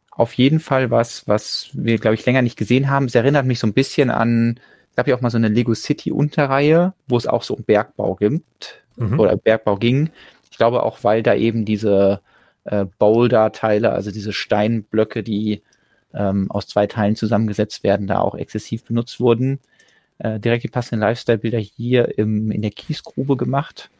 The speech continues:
Speaker 2: Ja, das finde ich
Speaker 1: Ähm,
Speaker 2: cool, dass das Modell auch direkt echt
Speaker 1: ja.
Speaker 2: gebaut wurde und
Speaker 1: <laughs>
Speaker 2: nicht nur ein Rendering. Also es, es gibt, äh, als, das erste Bild ist ein Rendering, danach wird gezeigt, okay, das ist auch wirklich gebaut und, äh,
Speaker 1: Heavy.
Speaker 2: man kann's auch in der Realität umsetzen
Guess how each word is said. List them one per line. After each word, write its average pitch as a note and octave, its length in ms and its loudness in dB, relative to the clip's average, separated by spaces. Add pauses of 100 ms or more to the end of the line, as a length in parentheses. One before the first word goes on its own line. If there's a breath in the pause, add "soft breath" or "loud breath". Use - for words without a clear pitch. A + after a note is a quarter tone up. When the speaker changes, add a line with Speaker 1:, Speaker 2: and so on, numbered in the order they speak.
(520)
Speaker 2:
Ja, G#2+ 140 2
das A2 120 0
finde A2 120 0
ich A#2+ 60 0
Speaker 1:
Ähm, A2 120 -6
Speaker 2:
cool, C3+ 120 2
dass C3+ 100 0
das A#2 160 -6
Modell A2+ 280 0
auch A2+ 100 2
direkt G#2+ 280 -6
echt A#2 180 -2
Speaker 1:
ja. G2 60 4
Speaker 2:
gebaut A2 440 0
wurde A2+ 240 0
und A2 160 2
Speaker 1:
<laughs> - 0 -
Speaker 2:
nicht A#2 200 -4
nur A2+ 160 -2
ein A2 120 -2
Rendering. A#2 520 -2
Also G#2+ 160 -10
es, - 120 -10
es D#3+ 180 -12
gibt, A#2+ 280 -8
äh, - 20 -20
als, A#2 400 -10
das - 200 -16
erste D#3 220 0
Bild C3 140 0
ist A#2+ 100 -2
ein A2+ 80 -2
Rendering, D3 340 2
danach A2+ 300 -2
wird A#2+ 120 -10
gezeigt, - 380 -6
okay, A2+ 380 -2
das A2 220 -12
ist B2 160 -12
auch G2+ 140 -12
wirklich G#2+ 260 -10
gebaut G2+ 440 -6
und, F#2+ 380 -10
äh, - 60 -10
Speaker 1:
Heavy. F#2 220 -4
Speaker 2:
man F2+ 80 -4
kann's G2 220 -4
auch F#2+ 80 -8
in F#2 80 -8
der F2+ 120 -8
Realität F2+ 440 -10
umsetzen F#2+ 460 -12